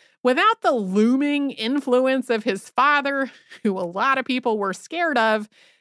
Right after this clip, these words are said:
theater managers he worked for cut his pay.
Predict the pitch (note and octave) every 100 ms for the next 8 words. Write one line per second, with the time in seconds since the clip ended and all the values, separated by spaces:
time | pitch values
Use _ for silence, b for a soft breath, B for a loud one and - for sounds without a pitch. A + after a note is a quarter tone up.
0 | b - C4+ C#4+ C4 B3+ A#3+ A3 A#3 A3+
1 | A3 G#3+ A#3 B3 - G3+ F#3 - G#3+ G#3+
2 | F3+ E3 - - A#3+ F#3 D#3 D#3